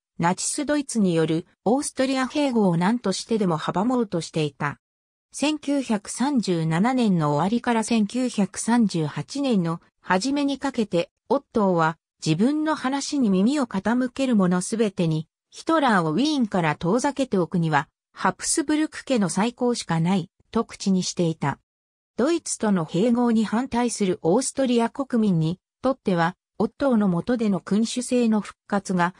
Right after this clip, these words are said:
ドイツの侵略を防ぐための最も理にかなった方法であると思われた。オットーの二十五歳の誕生日であった千九百三十七年十一月二十日、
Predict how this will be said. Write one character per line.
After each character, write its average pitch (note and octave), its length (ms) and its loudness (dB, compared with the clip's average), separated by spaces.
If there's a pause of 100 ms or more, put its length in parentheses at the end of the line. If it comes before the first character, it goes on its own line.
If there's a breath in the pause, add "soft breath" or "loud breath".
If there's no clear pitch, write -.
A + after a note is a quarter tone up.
(140)
ド C4+ 160 2
イ E4+ 120 0
ツ - 160 -2
の G3+ 100 2
侵 A#3+ 260 0
略 C4+ 320 0
を A#3 40 0
防 D#4+ 240 -6
ぐ C4+ 140 0
た A3 120 -2
め G3 140 2
の G3+ 120 2 (240)
最 A#3+ 80 0
も G#3+ 140 2
理 G#3+ 140 0
に F#3+ 100 0
か - 180 -4
な F#3+ 120 2
っ G3+ 80 -6
た D#3+ 120 -6
方 F3+ 220 0
法 D#3+ 300 0
で E3 180 -2 (220)
あ A3 120 0
る A#3+ 140 0
と F3+ 180 0
思 D#3+ 220 0
わ G3 100 0
れ F3 120 -2
た。 - 260 -10 (580)
オ - 60 0
ッ G3+ 100 -4
ト B3+ 180 2
ー - 20 2
の G#3+ 100 2
二 B3+ 180 0
十 B3 260 0
五 G3 140 -2
歳 A#3+ 220 0
の D#3+ 160 0
誕 F#3 300 0
生 C4+ 200 0
日 G#3+ 100 0
で F3 120 0
あ D#3+ 60 0
っ E3 120 -6
た F#3 140 -4
千 G#3 240 0
九 B3 260 -2
百 G3+ 300 -2
三 C#4+ 340 -4
十 F#3+ 220 0
七 F3+ 260 0
年 A#3+ 240 2
十 F3+ 220 0
一 A#3+ 240 -4
月 G3 300 -2
二 F#3+ 120 -2
十 - 140 -8
日、 - 180 -2